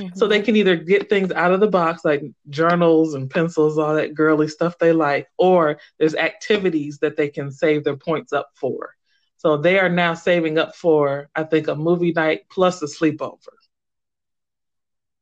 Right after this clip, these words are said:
Speaker 2: Mm-hmm. And you're teaching them financial literacy too at the same
Speaker 1: Mm-hmm,
Speaker 2: time.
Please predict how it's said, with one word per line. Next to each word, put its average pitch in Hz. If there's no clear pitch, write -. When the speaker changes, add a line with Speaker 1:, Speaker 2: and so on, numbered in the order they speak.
Speaker 2:
Mm-hmm. 175
And 180
you're 180
teaching 220
them 190
financial 208
literacy 285
too 277
at 202
the 170
same 175
Speaker 1:
Mm-hmm, 180
Speaker 2:
time. 202